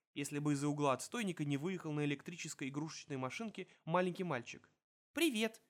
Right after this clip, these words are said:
я Бо Парадизо", сказал водитель. "А вы чудовище, да?" Штука и Мульч на мгновение опешили, но быстро вспомнили, кто что должен делать. "Нет, малыш", сказал по-французски Мульч.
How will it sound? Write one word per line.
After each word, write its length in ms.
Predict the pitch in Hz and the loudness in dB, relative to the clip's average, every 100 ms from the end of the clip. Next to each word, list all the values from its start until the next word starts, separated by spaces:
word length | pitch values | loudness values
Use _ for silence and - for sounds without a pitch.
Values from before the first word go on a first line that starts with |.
| _ _ | _ _
я 220 | 208 311 | 2 4
Бо 200 | 226 247 | 4 4
Парадизо", 640 | 285 254 254 202 220 208 208 _ _ | 6 6 6 2 -2 -2 -4 _ _
сказал 340 | - 147 139 127 | -4 0 2 2
водитель. 500 | 139 135 123 120 - _ _ | 0 0 -6 -10 -14 _ _
"А 80 | 233 | 4
вы 140 | 330 | 4
чудовище, 500 | 330 277 226 151 - | 2 4 4 2 0
да?" 220 | 175 330 - _ _ _ _ _ _ _ _ | 0 -2 -4 _ _ _ _ _ _ _ _
Штука 360 | - 247 233 | -8 -4 2
и 40 | 165 | 2
Мульч 280 | 190 220 | 2 0
на 80 | 170 | 0
мгновение 420 | 156 156 202 185 | 2 2 2 0
опешили, 600 | 175 202 185 120 113 104 _ _ | 0 0 0 -2 -6 -14 _ _
но 120 | - 143 | -2 0
быстро 280 | 185 - | 0 -2
вспомнили, 420 | 135 - 214 196 175 | -8 -4 -2 0 -2
кто 280 | - 196 | -2 -4
что 200 | 185 175 | -4 -4
должен 300 | 156 156 151 | -4 -2 -2
делать. 360 | 135 101 - - _ _ _ _ _ | -4 -6 -10 -20 _ _ _ _ _
"Нет, 280 | 208 285 - | 2 4 4
малыш", 460 | 160 156 127 - - _ _ | 4 2 2 -4 -16 _ _
сказал 340 | - 147 151 | -6 0 0
по-французски 640 | 143 135 147 143 131 - | 0 0 2 0 -6 -6
Мульч. 340 | 156 131 - | -6 -6 -8